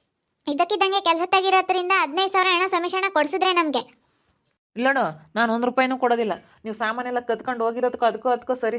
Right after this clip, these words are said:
Speaker 2: ಸಾಟಿ ಆಗುತ್ತೆ. ನೀವು ಮಾಡಿರೋದೇ ಮೂರ್ ದಿನ, ನಾಲ್ಕ್ ದಿನ, ಅದ್ರಾಗ ಬರೀ ಹಲ್ಕ ಕೆಲ್ಸನೇ ಮಾಡಿರೋದು ನೀವು. ಸುಮ್ನೆ ಹೋಗ್ರಿ, ಮಾತಾಡ್ಬೇಡಿ ಅಷ್ಟೇನೆ.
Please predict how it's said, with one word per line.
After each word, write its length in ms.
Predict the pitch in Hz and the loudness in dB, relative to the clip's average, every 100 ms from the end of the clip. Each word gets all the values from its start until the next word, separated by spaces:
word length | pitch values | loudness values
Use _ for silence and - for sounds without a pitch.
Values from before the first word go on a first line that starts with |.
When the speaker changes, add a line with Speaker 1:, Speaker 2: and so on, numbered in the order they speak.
| 240 | 0
Speaker 2:
ಸಾಟಿ 240 | 233 233 240 | 0 2 0
ಆಗುತ್ತೆ. 260 | 226 220 156 - - 214 | 0 -4 -6 -8 -12 -4
ನೀವು 140 | 226 202 208 | -2 2 2
ಮಾಡಿರೋದೇ 420 | 226 247 240 262 240 220 | 2 0 0 -2 -2 2
ಮೂರ್ 200 | 233 254 220 | 4 4 2
ದಿನ, 140 | 240 269 220 | -2 2 2
ನಾಲ್ಕ್ 280 | 240 240 208 | 4 2 0
ದಿನ, 120 | 226 233 - _ - 220 | 0 0 -2 _ -4 -2
ಅದ್ರಾಗ 280 | 220 247 247 | 0 0 4
ಬರೀ 200 | 233 240 262 247 220 226 233 - 220 | 4 6 4 4 4 2 0 -4 0
ಹಲ್ಕ 200 | 240 254 247 | 2 2 2
ಕೆಲ್ಸನೇ 320 | 233 240 247 220 | 0 2 0 2
ಮಾಡಿರೋದು 420 | 214 233 233 226 220 | 2 2 0 0 0
ನೀವು. 160 | 202 - _ _ _ | -2 -4 _ _ _
ಸುಮ್ನೆ 300 | 220 233 254 247 | -6 -2 -2 2
ಹೋಗ್ರಿ, 300 | 208 247 240 214 | 4 4 2 2
ಮಾತಾಡ್ಬೇಡಿ 560 | 208 233 247 240 226 220 208 - 202 | 2 2 0 2 2 0 -4 -4 -2
ಅಷ್ಟೇನೆ. 300 | 196 240 | 0 -2